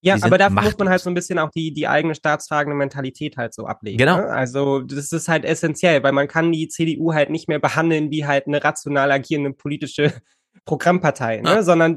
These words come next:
Speaker 1: man, man muss einfach outcallen, dass die Bullshit machen, weil sonst bewegen wir uns auch medial auf dem gleichen Weg, indem dann halt, halt so trumpeske Aussagen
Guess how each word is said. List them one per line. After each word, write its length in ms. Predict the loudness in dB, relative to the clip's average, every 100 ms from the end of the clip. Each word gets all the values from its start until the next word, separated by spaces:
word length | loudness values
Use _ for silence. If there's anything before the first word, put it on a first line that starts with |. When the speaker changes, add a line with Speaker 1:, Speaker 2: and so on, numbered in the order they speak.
| 0
Speaker 1:
man, 200 | 2 2
man 160 | 4 2
muss 220 | 2 0
einfach 340 | -2 -2 -4
outcallen, 560 | 0 -2 0 2 2 2
dass 140 | 0
die 100 | -4
Bullshit 380 | 0 2 2 -2
machen, 280 | -4 -2 0
weil 120 | 2
sonst 200 | 0 -4
bewegen 320 | -4 0 2
wir 80 | 2
uns 120 | 0
auch 160 | -2 -4
medial 360 | 0 2 2
auf 140 | 2 -2
dem 160 | -2
gleichen 320 | 0 0 -2 -2
Weg, 260 | -2 -2
indem 260 | -4 -4 -2
dann 140 | -2
halt, 260 | 0 0 -2 _ _ _ -2
halt 180 | -2 -2
so 100 | -6
trumpeske 680 | 0 0 2 -2 0 0
Aussagen 800 | 2 0 2 2 2 0 -4 -6